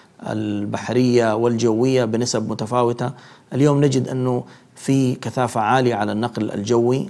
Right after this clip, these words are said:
آه، وصلت في عام ستة وثلاثين مثلًا إلى ستة وتسعين في المية الوصول عبر النقل الجوي. آم، هذا الأمر يغير من كثير من الخدمات، تحتاج أنك تطور الخدمات بناءً على هذه التغيرات.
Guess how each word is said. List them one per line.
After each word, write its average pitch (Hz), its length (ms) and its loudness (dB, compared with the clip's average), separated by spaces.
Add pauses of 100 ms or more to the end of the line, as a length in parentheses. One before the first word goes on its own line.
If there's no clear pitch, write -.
(120)
آه، 107 200 -2
وصلت 110 400 -6
في 127 80 -6
عام 110 120 -4
ستة 113 260 -6
وثلاثين 107 580 -4 (320)
مثلًا 123 320 -6
إلى 113 220 -2
ستة 120 260 -2
وتسعين 120 360 -4
في 123 120 -6
المية 110 420 0 (160)
الوصول 110 560 0
عبر 110 220 -2
النقل 110 420 -4
الجوي. 107 420 -4 (560)
آم، 120 460 -2 (240)
هذا 175 300 4
الأمر 165 280 4
يغير 143 400 4
من 139 220 0
كثير 139 300 0
من 127 140 -2
الخدمات، 120 580 -2
تحتاج 123 300 -4
أنك 117 200 -6
تطور 123 320 0
الخدمات 117 420 -2
بناءً 117 260 -2
على 107 180 -2
هذه 110 240 0
التغيرات. 107 600 -2